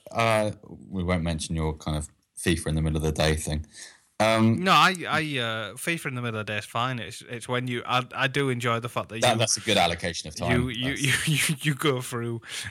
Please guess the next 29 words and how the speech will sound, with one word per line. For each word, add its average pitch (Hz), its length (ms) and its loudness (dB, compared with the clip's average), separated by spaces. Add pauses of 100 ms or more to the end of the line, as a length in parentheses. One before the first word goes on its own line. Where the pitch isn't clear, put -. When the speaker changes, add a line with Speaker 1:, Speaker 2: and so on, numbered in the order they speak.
(120)
Speaker 2:
a 117 160 -2
fantasy 117 440 -2
league 113 220 0
with 110 100 4
a 110 60 4
fine 110 340 0
tooth 110 280 -6
comb 110 260 -4
all 107 120 -4
the 107 80 -4
way 110 140 -4
through 110 480 -6
and 107 260 -8 (380)
discard 110 480 0
of 110 100 -8
anyone, 107 280 -6 (260)
apart 135 220 6
from 127 140 0
the 117 100 2
lad 117 220 4
Speaker 1:
Rules, 180 60 2
Speaker 2:
who's - 120 2
Speaker 1:
rules 175 300 4
are 123 40 -2
Speaker 2:
bottom. 160 120 2 (120)
Speaker 1:
good. 90 120 -6
Rules 139 280 2
are 123 40 -6
good. 98 240 0